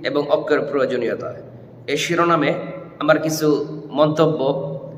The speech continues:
বা আমার কিছু পর্যালোচনা আপনাদের সামনে উপস্থাপনা করতে চাচ্ছি। সেটা হচ্ছে, হয়তোবা অনেকের কাছে আজকের বিষয়টা ভালো লাগতে পারে, আবার অনেকের কাছে আবার ভিন্ন রকমের হতে পারে।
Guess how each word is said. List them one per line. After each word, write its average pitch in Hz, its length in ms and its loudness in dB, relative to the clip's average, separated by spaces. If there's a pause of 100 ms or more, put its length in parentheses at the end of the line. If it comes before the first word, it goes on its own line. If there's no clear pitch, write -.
(120)
বা 127 160 6
আমার 120 380 2
কিছু 143 240 -6
পর্যালোচনা 139 540 0
আপনাদের 123 220 -6
সামনে 123 200 -6
উপস্থাপনা 120 460 -6
করতে 107 300 -12
চাচ্ছি। - 320 -12 (680)
সেটা 165 180 -2
হচ্ছে, 156 320 0 (380)
হয়তোবা 165 280 2
অনেকের 165 340 4
কাছে 160 340 2
আজকের - 260 -2
বিষয়টা 147 420 2
ভালো 135 200 4
লাগতে 131 220 2
পারে, 135 280 4 (400)
আবার 135 320 2
অনেকের 139 260 -2
কাছে 131 300 0
আবার 117 260 2 (460)
ভিন্ন 147 180 2
রকমের 131 340 0 (540)
হতে 120 200 -12
পারে। 85 240 -8